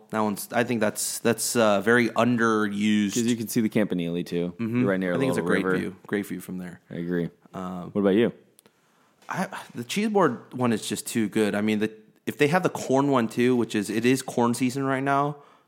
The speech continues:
Speaker 1: The corn one is absolute-, I'm a huge fan of the corn one there. Andy is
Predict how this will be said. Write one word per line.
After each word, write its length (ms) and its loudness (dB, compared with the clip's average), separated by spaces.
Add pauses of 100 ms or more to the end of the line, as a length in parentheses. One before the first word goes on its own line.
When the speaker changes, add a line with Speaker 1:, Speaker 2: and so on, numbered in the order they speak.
Speaker 1:
The 80 -2
corn 300 4
one 120 4
is 100 0
absolute-, 360 0
I'm 200 6
a 180 0
huge 380 4
fan 200 0
of 60 -4
the 60 -6
corn 220 -2
one 120 -2
there. 140 -2
Andy 220 0
is 160 -6